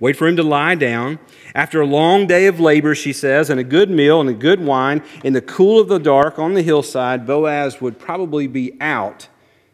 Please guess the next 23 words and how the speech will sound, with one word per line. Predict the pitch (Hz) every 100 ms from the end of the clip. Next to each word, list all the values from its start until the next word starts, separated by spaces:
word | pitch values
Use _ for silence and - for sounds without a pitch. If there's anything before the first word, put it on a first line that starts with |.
| _ -
in | 117
about | 117 117
a |
minute." | 110 117 - _ _ _ _ _ _ _ _
Anybody | 117 139 139
have | 135 127
trouble | - 143 139 139 123 -
falling | - 143 143 135
asleep | 127 143 139 143 139 -
after | 135 131 127
a |
long | 127 131 127
day's | 131 127
work? | 127 135 147 - _ _ _ _ _ _
I | 123 143
don't. | 107 98 101 78 _ _ _ _ _ -
It |
doesn't | 127 127
take | 156 151
me | 139
much | 139 135
at | 131
all. | 139 151 87 -